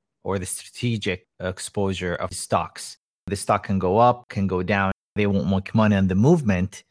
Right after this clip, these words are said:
but they can make money on the interest rate or the charges that they charge to facilitate these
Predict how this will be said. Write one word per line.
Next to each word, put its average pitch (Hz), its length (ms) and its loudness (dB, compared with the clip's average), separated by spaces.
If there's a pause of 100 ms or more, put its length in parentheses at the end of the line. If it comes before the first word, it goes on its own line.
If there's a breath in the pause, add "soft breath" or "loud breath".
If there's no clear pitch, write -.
(140)
but - 160 2
they 101 80 0
can 101 240 0
make 98 240 -2
money 101 260 0
on 95 200 -2
the - 120 -6
interest - 400 -2
rate 101 280 2
or 92 120 0
the 90 120 -4
charges 98 560 0
that 85 160 -2
they 90 100 -4
charge 85 640 -2
to 104 100 -8
facilitate 95 800 -4
these 90 400 -6